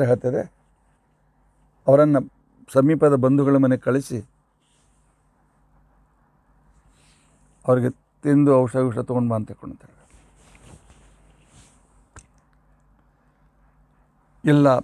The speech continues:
ಬಂಧುಗಳು ಯಾರು ಸಮೀಪದೊಳಗಿಲ್ಲ, ಅಂಥವ್ರಿಗೆ ಒಂದು ಕೋಣೆಯಲ್ಲಿ ಹಿಂದಿನ ದಿವಸವೇ ಅವ್ರಿಗೇನು ಬೇಕು ಅಂದಲ್ಲೇ ಇಟ್ಟು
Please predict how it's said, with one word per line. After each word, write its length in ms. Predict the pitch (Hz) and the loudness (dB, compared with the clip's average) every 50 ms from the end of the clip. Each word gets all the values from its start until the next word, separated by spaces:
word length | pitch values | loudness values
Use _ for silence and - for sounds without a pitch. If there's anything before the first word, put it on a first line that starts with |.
| - 117 120 | -4 -2 0
ಬಂಧುಗಳು 340 | 127 143 147 147 147 151 151 143 | 0 2 2 2 4 4 6 6
ಯಾರು 120 | 139 135 110 123 | 4 4 0 -2
ಸಮೀಪದೊಳಗಿಲ್ಲ, 640 | 123 123 123 117 - 127 120 110 107 107 104 98 - - _ _ _ _ _ _ _ _ _ _ _ _ _ _ _ _ _ _ _ _ _ _ _ _ _ _ _ _ _ _ _ _ _ _ _ _ _ _ _ - | -4 -4 -4 -6 -8 -10 -10 -8 -8 -10 -12 -14 -16 -20 _ _ _ _ _ _ _ _ _ _ _ _ _ _ _ _ _ _ _ _ _ _ _ _ _ _ _ _ _ _ _ _ _ _ _ _ _ _ _ -2
ಅಂಥವ್ರಿಗೆ 380 | 151 165 151 196 196 190 180 170 | -2 2 4 4 4 4 4 2
ಒಂದು 100 | 160 147 - - | 0 -2 -2 -4
ಕೋಣೆಯಲ್ಲಿ 360 | 165 170 175 170 165 160 147 135 | -2 0 2 2 2 2 0 0
ಹಿಂದಿನ 240 | 147 156 165 175 170 170 | 0 0 -2 -2 0 0
ದಿವಸವೇ 320 | 165 156 131 160 160 156 143 131 | 0 0 2 2 2 4 4 4
ಅವ್ರಿಗೇನು 360 | 131 131 135 131 147 147 147 143 | 4 2 0 0 -2 0 0 0
ಬೇಕು 140 | 139 127 - 131 131 | -2 -2 -2 -2 -2
ಅಂದಲ್ಲೇ 320 | 127 120 123 127 135 139 139 131 123 | 0 0 0 0 2 2 0 0 -2
ಇಟ್ಟು 200 | - - 127 | -4 -8 -8